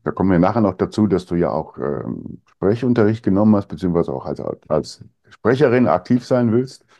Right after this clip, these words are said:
Ähm, lass mich noch mal ganz kurz zurückkommen, was mich noch so interessiert. Wir sind ja heutzutage in einer großen digitalen Welt. Auch wir sitzen digital zusammen. Wie ist das mit den Manuskripten? Kriegst du die immer noch per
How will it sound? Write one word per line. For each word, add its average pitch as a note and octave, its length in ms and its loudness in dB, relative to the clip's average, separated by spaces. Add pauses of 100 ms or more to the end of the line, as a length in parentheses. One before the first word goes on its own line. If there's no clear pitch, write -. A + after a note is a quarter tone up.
(320)
Ähm, G#2 160 4
lass A2 180 2
mich D3 80 0
noch B2 100 2
mal A#2 100 2
ganz G#2+ 220 0
kurz C#3+ 220 -4
zurückkommen, C3 420 0
was A2+ 160 -2
mich A2+ 120 -6
noch A2 140 -4
so A#2 140 -4
interessiert. A2 480 -4
Wir A2 80 -2
sind G#2 180 -6
ja A2 100 0
heutzutage G2 680 0 (260)
in F#2+ 140 -6
einer E2+ 220 -4
großen A2+ 400 0
digitalen F2 560 -2
Welt. C3 280 0
Auch F#2 140 -6
wir A2 140 -4
sitzen A2+ 300 -6
digital F#2 500 -4
zusammen. F2+ 460 -4 (340)
Wie C#3 80 -8
ist C3 80 -6
das C#3+ 120 -2
mit A2 140 2
den G2+ 80 2
Manuskripten? F2 600 -2
Kriegst - 320 -8
du - 40 -6
die A#2+ 100 0
immer A2 140 2
noch G2+ 200 0
per - 200 -8